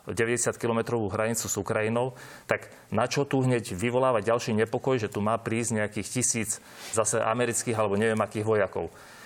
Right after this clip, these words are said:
My sme člen nato, platí článok päť o kolektívnej bezpečnosti, teda keby sme my boli napadnutí, tak sa, alebo akýkoľvek iný členský štát nato, tak sa navzájom chránia, ale v súčasnej dobe sme za to, aby sa napätie deeskalovalo,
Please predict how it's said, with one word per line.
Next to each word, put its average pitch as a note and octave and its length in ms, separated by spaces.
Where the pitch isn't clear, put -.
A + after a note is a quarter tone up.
My A2 160
sme B2 240
člen C#3+ 240
nato, D3+ 400
platí A#2+ 400
článok G#2+ 560
päť - 480
o G#2 80
kolektívnej G#2+ 560
bezpečnosti, A#2+ 640
teda G2 240
keby G#2 240
sme A2 160
my A#2 240
boli G#2+ 240
napadnutí, G2+ 560
tak G2 240
sa, G2 240
alebo G#2+ 240
akýkoľvek A2 560
iný G2+ 240
členský A2+ 480
štát - 480
nato, G#2+ 320
tak - 160
sa - 80
navzájom G2+ 560
chránia, C3 560
ale G#2+ 160
v - 80
súčasnej C#3 480
dobe A#2 400
sme G#2+ 160
za G#2+ 160
to, A#2+ 160
aby G#2+ 160
sa G#2 160
napätie G2+ 400
deeskalovalo, B2+ 880